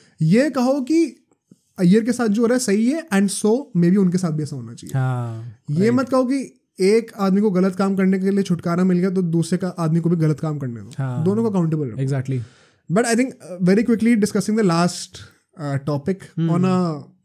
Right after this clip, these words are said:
Speaker 1: lighter note to give an end to this podcast। जैसे सुनील गावस्कर ने कुछ रिमार्क्स दिए हैं
Speaker 2: हम्म।
Speaker 1: <laughs> विराट कोहली के ऊपर।
Speaker 2: राइट।
Speaker 1: पता है क्या दिया?
Speaker 2: नहीं।
Speaker 1: नहीं पता?
Speaker 2: नहीं।
Speaker 1: भाई मतलब ये भी मुझे लगता है बहुत अननेसेसरी था।
Speaker 2: ओके।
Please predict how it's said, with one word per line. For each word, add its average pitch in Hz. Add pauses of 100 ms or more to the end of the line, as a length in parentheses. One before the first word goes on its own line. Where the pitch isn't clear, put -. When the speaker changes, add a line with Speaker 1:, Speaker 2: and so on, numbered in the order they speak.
(160)
Speaker 1:
lighter 165 (100)
note 185 (460)
to 156
give 165 (480)
an 160
end 170
to 175
this 156 (100)
podcast। 151
जैसे 262
सुनील 254
गावस्कर 254
ने 247
कुछ 233
रिमार्क्स 185
दिए 135
हैं 131
Speaker 2:
हम्म। 156
Speaker 1:
<laughs> -
विराट 165
कोहली 151
के 135
ऊपर। -
Speaker 2:
राइट। 143 (120)
Speaker 1:
पता 196
है 370
क्या 311
दिया? 143
Speaker 2:
नहीं। 147
Speaker 1:
नहीं 247
पता? 208
Speaker 2:
नहीं। 135 (1200)
Speaker 1:
भाई 196
मतलब 240
ये 208
भी 220
मुझे 220
लगता 214
है 202
बहुत 196
अननेसेसरी 170
था। 120 (260)
Speaker 2:
ओके। 143